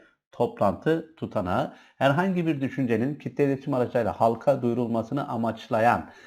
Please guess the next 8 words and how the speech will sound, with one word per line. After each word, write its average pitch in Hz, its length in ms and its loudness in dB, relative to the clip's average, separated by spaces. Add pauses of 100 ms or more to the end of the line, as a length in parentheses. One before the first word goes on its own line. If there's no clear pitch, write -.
(200)
ve 113 340 4 (200)
açık - 320 -4
olarak 104 380 2
yayınlanan 101 540 -2
mektuplara 107 600 -2
ise - 560 0
ne 120 260 -4
diyorduk? 110 440 -2